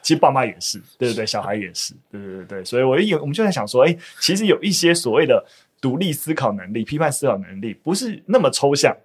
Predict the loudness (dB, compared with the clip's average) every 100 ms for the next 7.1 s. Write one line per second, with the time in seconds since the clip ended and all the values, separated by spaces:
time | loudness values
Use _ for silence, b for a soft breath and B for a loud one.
0 | _ -4 -2 0 -2 0 0 -2 -4 -6
1 | -6 -8 -12 -16 -20 -8 0 4 6 6
2 | 6 2 -6 -8 -6 -4 -4 -2 -2 0
3 | 0 0 -2 -4 -4 -6 -6 -6 -6 -6
4 | -6 -8 -10 -6 -4 -4 -4 -10 -12 -14
5 | -12 -12 -12 -12 -6 -2 -2 -2 -6 -6
6 | -4 -2 2 4 4 6 4 4 4 4
7 | 4